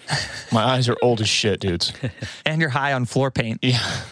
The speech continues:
Speaker 2: No, it was Patrick, uh, Patrick Merton who said that, not Mike. Mike is useless, dude. Like, he hasn't said anything good ever.
Speaker 1: <laughs>
Speaker 2: J K, Mike has a great podcast, and it's called Armor Party. Listen to it.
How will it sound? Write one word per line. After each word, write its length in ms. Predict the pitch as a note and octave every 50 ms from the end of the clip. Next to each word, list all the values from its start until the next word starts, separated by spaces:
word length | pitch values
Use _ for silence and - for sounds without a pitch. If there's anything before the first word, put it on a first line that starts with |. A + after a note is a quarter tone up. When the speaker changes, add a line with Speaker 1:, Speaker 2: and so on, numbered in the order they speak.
| - - A#3 G3+ - - - F#3 A2+ - - - A#2+ - _ _ _
Speaker 2:
No, 160 | D3+ C#3 G#2+
it 60 | G#2
was 140 | A#2+ B2 -
Patrick, 420 | - - C#3+ C#3+ - - C3 B2 -
uh, 200 | B2+ A#2+ A2+ -
Patrick 340 | - C3 C3+ - B2 -
Merton 240 | A2 G#2 G2 - E2+
who 100 | G2 F#2+
said 220 | F2+ - F#2 F2+ E2
that, 220 | F2 F2 D2+ - _ _ _ _ _
not 180 | A#2 A#2 G#2+ F2+
Mike. 260 | F#2+ F#2+ F2+ E2+ -
Mike 220 | G2+ G#2+ C#3+ -
is 180 | B2 F2 - -
useless, 540 | - A2 D#3 G#3 - - - G#2+ F#2 - -
dude. 160 | - G#2 G2
Like, 160 | G#2+ A#2+ A#2+ A#2
he 100 | C3 C#3+
hasn't 200 | D3+ C#3 C3 A#2+
said 160 | - C#3 B2
anything 300 | B2+ D3+ D#3 C#3 C#3 B2+
good 160 | A2 C3 C3+ -
ever. 380 | G#2 A2+ F3+ E3+ - - - - _ _ - - -
Speaker 1:
<laughs> 680 | - - - - - - - _ - _ _ _ _ _
Speaker 2:
J 200 | - - G#2+ A2
K, 140 | G2+ A#2 A2+
Mike 180 | A2 A2 G#2+
has 140 | A2 A2 F#2+
a 20 | F#2+
great 180 | - G#2 F#2+
podcast, 480 | - A2 G#2 G2+ - G2 F2 F2+ - -
and 80 | F#2
it's 100 | F#2 -
called 180 | - G2+ G2 F2+
Armor 220 | D2 E2+ F2 D#2+ E2
Party. 240 | F2 F2+ D#2+ D#2+ - -
Listen 340 | - A#2+ C3+ - - - -
to 140 | - -
it. 220 | - - - -